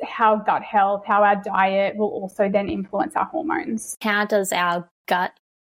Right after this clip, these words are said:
Speaker 2: influence our hormones? Because as we know, our gut is linked to so many areas of the body.
Speaker 1: Yeah, gut health is everything, I think. I think we need healthy gut for all of our systems, but particularly hormones. Like, our gut,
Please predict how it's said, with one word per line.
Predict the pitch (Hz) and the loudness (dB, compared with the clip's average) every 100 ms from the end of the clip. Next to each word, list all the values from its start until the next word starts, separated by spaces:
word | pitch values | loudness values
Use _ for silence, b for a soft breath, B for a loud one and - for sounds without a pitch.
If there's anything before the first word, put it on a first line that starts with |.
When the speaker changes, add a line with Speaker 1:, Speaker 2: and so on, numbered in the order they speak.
| - | -2
Speaker 2:
influence | 196 185 175 175 - | -2 0 -2 -2 -2
our | 175 - | -4 -2
hormones? | 185 - - 214 | -4 -4 -6 -8
Because | - 202 208 196 | -4 0 -2 -2
as | - 190 185 | -4 -2 0
we | 185 | -2
know, | 180 | 0
our | 175 170 180 | -2 -2 -4
gut | - 180 - | 0 -2 -2
is | 180 | -4
linked | 185 170 - | -4 -4 -8
to | - 185 | -6 -6
so | - - - 202 196 | -6 -6 0 0 0
many | 180 165 170 190 - _ - | -4 -4 -6 -8 -12 _ -4
areas | 180 175 180 180 | -2 -2 -4 -6
of | 180 | -8
the | - | -2
body. | 180 185 - - - | -2 -2 -8 -10 -2
Speaker 1:
Yeah, | 240 208 | 0 2
gut | 277 269 | 2 4
health | 330 370 | 4 2
is | 359 311 - - | 2 2 0 -8
everything, | 190 214 214 220 220 262 | -2 0 2 0 2 0
I | - 240 | 0 0
think. | 233 247 285 | 4 4 4
I | 233 | 2
think | 226 220 | 2 2
we | 247 | 2
need | 240 | 2
healthy | 214 214 220 | 2 2 0
gut | 214 214 - _ - | 0 -2 -2 _ 0
for | 214 208 214 220 - | 4 4 4 2 0
all | 208 208 233 | 2 4 4
of | |
our | 262 262 269 | 4 2 0
systems, | - 320 311 | 2 4 6
but | 311 233 | 2 -2
particularly | 247 277 285 339 339 | -2 -2 2 2 4
hormones. | - 196 190 196 196 196 208 202 - | 2 0 -2 0 -2 -4 -8 -10 -6
Like, | 233 220 214 | 0 0 0
our | 233 247 214 | 2 2 0
gut, | 196 208 285 | 0 2 2